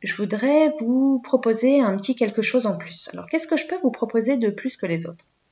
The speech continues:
Moi, je suis une femme, euh, pragmatique. J'ai une formation d'ingénieur et, euh,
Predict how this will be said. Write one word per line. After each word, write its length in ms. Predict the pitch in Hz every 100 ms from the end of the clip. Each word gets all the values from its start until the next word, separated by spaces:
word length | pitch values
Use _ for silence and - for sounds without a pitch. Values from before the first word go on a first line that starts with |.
| - - -
Moi, 120 | 320
je 60 |
suis 240 | 349 285 233
une 120 | 226
femme, 380 | - 262 277 226
euh, 160 | 190
pragmatique. 760 | 185 - 247 233 220 - 359 -
J'ai 100 | 180
une 100 | 180
formation 600 | 180 190 190 190 214 214
d'ingénieur 720 | 196 185 190 185 214 262 294
et, 320 | 220 190 202 180
euh, 160 | 170